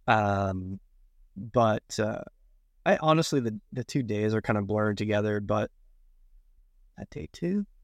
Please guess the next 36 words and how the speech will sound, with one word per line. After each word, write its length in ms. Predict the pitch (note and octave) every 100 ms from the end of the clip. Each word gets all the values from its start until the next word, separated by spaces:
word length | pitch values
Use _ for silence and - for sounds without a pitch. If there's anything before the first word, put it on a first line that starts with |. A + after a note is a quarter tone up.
| - - - - -
I'm 100 | C3+
gonna 180 | D3
say 220 | B2 - A2+
it's 140 | -
day 160 | G#2+ G#2
two 200 | - G#2
and 120 | G2+
save 280 | - G2+ G2
it 80 |
for 80 | -
the 100 | G#2
next 260 | G#2 G#2 -
one. 160 | G#2 G2+
But 180 | G#2+
anyways, 340 | C#3 D3 A2+ A2
I, 200 | A2+ A2+
um, 300 | A2 G#2 G2 - _ _ _ _ _ _ _ _ _ _ _
we're 160 | - C3
getting, 600 | C3 C3+ B2+ B2 A#2 A2+ - _
we're 120 | B2+
getting 240 | B2 C3+ B2
going, 680 | A2+ A2 A2 A2 A2 G#2+ G#2+ -
and 460 | G#2+ G2 G2+ G#2 A2 -
I'm 180 | A2 G#2+
going 400 | A2 G#2 G#2 G#2
kind 260 | - G#2+ G2+
of 220 | G2 - _
towards, 280 | - D#3 - -
uh, 100 | - -
it 80 | -
was, 180 | D#3 D3+ - _
at 120 | D3 D3+
this 140 | G#3
point, 220 | - D#3+
it 20 |
was 120 | B2+